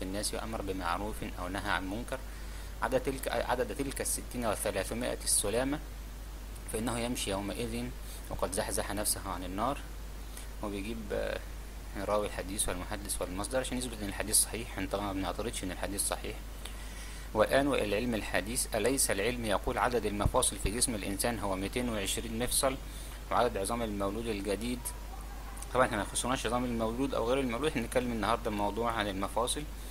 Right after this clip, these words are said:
بيقول: "فهل من معترض؟" وابتداء إحنا بنعرض نص حديث رسول الله صلى الله عليه وسلم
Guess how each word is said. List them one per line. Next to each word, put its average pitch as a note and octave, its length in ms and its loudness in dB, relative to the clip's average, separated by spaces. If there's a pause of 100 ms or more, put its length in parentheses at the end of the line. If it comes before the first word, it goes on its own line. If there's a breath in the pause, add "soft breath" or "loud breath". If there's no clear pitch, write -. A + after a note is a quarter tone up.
(340 loud breath)
بيقول: A#2+ 240 -4
"فهل A2+ 380 0
من G2 160 0
معترض؟" B2 440 2 (1400 loud breath)
وابتداء A#2+ 500 4
إحنا G#2 200 -2
بنعرض A2 380 2
نص G#2+ 320 2
حديث G#2 560 0
رسول G#2+ 300 -2
الله G#2 260 0
صلى G2 220 -2
الله G2 180 4
عليه G2 260 2
وسلم G#2+ 400 0